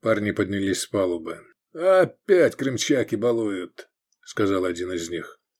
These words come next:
«С чего решил?» — спросил другой. «Великий князь московский Иоанн Третий о прошлом годе на Казань ходил усмирять. Притихли казанцы-то, о набегах не слыхать.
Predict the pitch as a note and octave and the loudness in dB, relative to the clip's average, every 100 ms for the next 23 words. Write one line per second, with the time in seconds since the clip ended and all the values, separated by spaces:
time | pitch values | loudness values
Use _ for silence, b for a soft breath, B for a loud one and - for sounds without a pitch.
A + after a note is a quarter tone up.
0 | _ - G#3 A3+ G3 F#3 G#3+ D#3+ F2 _ | _ -8 2 6 8 6 6 6 4 _
1 | _ - G2+ F2+ F#2+ F2 F#2+ F2+ E2+ D#2 | _ -6 -4 -2 -2 0 0 -2 -4 -6
2 | - _ _ _ A#2 E3 F3+ E3 D#3 E3 | -14 _ _ _ 2 6 8 8 4 2
3 | E3 C#3 D3 C3 D#3+ C#3+ - C#3 C#3 C#3 | 2 2 2 2 4 2 4 2 2 2
4 | B2 C#3+ C3+ - G2 E2+ - _ A2+ C#3 | 2 4 4 2 -4 -6 -12 _ -2 2
5 | C#3+ C#3 C3+ C#3 C3 B2+ G#2+ C#3 C3+ C3+ | 2 2 0 2 2 0 2 2 4 2
6 | A#2 A2+ G2+ G#2 F2+ F2+ F#2+ A#2+ A#2+ A#2 | 2 -2 -2 -2 -4 -8 -8 -4 0 0
7 | F#2+ E2+ - _ _ - F#3 F3+ F#3+ D#3 | 0 -4 -12 _ _ 0 4 8 6 4
8 | C#3 C#3 C3 C3+ - - - E2+ - _ | 2 2 2 2 -2 -8 -10 -10 -12 _
9 | _ C#3 E3 C#3 D3 C3+ - B2+ G#2+ C3 | _ 0 2 4 4 2 -2 -4 -2 -2
10 | A2+ A2 A2 - - | -2 -2 -4 -6 -12